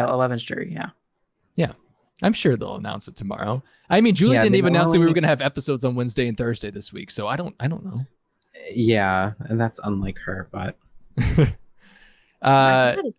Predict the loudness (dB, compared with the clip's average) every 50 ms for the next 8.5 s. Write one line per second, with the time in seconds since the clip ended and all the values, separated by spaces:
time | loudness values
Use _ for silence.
0 | _ _ -18 -16 -10 -4 -2 -2 -2 -2 -2 -6 -4 -4 -4 -2 0 0 0 0
1 | -2 -4 -4 -4 -4 -4 -6 -8 -14 -14 -14 -14 -16 _ _ _ _ _ _ _
2 | _ _ _ -12 -10 -6 -6 -6 -6 -4 -4 -4 -6 -6 -8 _ -14 -16 -10 -2
3 | 0 0 0 2 0 -4 -2 0 2 4 4 4 4 2 2 2 2 0 -2 0
4 | 2 4 4 4 4 4 4 4 4 2 -2 -8 -20 _ _ _ _ _ _ _
5 | _ _ _ _ _ _ _ _ _ _ _ _ _ _ _ _ _ _ _ _
6 | _ _ -6 -2 -2 -2 -2 -2 -2 -2 -2 0 0 0 0 -2 -4 0 0 0
7 | 2 2 0 0 2 2 0 -2 0 2 2 4 4 2 0 0 -2 -2 -2 0
8 | -2 -2 0 -2 -2 -2 -4 -6 -8 -8